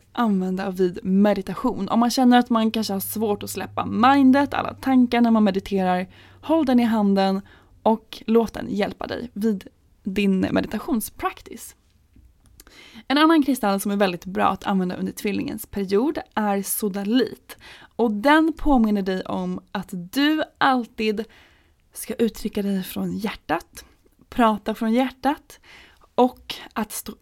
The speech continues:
upp för dig själv. Det pratade vi om lite tidigare också, att kanske säga nej,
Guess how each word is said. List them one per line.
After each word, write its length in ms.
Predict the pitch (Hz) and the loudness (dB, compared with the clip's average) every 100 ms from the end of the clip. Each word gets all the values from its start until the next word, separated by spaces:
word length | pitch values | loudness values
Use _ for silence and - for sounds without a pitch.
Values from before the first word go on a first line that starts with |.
| _ | _
upp 280 | 240 226 - | -2 -2 -8
för 280 | - 202 - | -8 -8 -6
dig 140 | - | -10
själv. 380 | - - - - _ _ - - _ _ _ _ _ _ _ _ _ - | -12 -12 -12 -20 _ _ -20 -20 _ _ _ _ _ _ _ _ _ -6
Det 160 | 262 | -4
pratade 260 | 254 277 247 | 0 0 2
vi 80 | 240 | 0
om 100 | 233 | 0
lite 180 | 226 214 | -4 -4
tidigare 420 | 240 220 220 208 | -2 0 0 -2
också, 400 | 208 - 214 220 | -4 -6 -6 -6
att 240 | - 196 - | -10 -12 -10
kanske 420 | 202 190 208 - | -8 -8 -8 -8
säga 300 | - 208 196 | -6 -6 -4
nej, 580 | 202 247 294 285 294 | -2 2 2 2 0